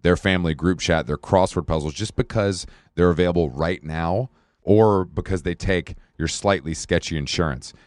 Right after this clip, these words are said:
Instead, check out ZocDoc, the place where you can find and book doctors who will make you feel comfortable, listen to you, and prioritize your health. And you can search by location, availability, and insurance, so literally no compromises here,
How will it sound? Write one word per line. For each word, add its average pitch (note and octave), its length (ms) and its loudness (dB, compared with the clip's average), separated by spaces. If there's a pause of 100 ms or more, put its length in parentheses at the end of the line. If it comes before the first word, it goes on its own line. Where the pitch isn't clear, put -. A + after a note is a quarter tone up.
(240)
Instead, A2 580 2
check - 260 0
out F#2+ 160 2
ZocDoc, D2+ 540 -2 (320)
the - 80 -4
place G2+ 320 0
where F#2 80 2
you E2+ 120 2
can F2+ 140 -4
find F2+ 460 -2
and D#2 220 -6
book F#2+ 240 0
doctors D2 500 -2
who F2 80 -4
will E2+ 80 4
make D#2+ 240 -2
you F2 60 -4
feel D#2+ 200 0
comfortable, A2 640 -2 (240)
listen G#2 340 4
to - 140 -2
you, D#2 300 2 (280)
and F#2 460 0
prioritize D#2 580 0
your C#2 100 -2
health. D2 280 0 (480)
And A#2+ 180 2
you A#2+ 60 2
can A2 120 0
search G2+ 260 0
by F#2 80 0
location, F#2+ 560 0
availability, E2+ 680 0
and E2 160 -4
insurance, E2 440 0
so - 140 0
literally F2 380 2
no E2 240 2
compromises E2 720 -2
here, D#2+ 360 2